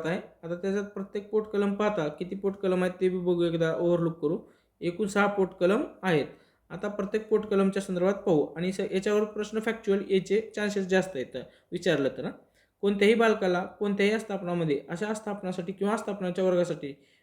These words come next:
विहित करण्यात येईल <clears throat> तितक्या तासाहून अधिक काळ काम करावयास लावण्यात येणार नाही किंवा काम करण्यास परवानगी मिळणार नाही.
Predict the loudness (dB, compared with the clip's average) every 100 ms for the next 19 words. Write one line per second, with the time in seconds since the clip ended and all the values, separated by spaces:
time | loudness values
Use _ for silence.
0 | -2 2 2 2 0 2 2 2 4 4
1 | -2 _ _ _ 2 2 2 -4 -20 _
2 | _ -10 0 0 2 0 4 4 4 4
3 | 2 0 0 0 0 2 2 2 0 0
4 | 0 2 4 6 4 -4 _ -6 0 0
5 | -2 -2 -2 -4 -8 -4 0 0 2 2
6 | 0 0 -4 -2 -2 -2 -4 -4 -2 0
7 | 2 2 2 2 2 2 2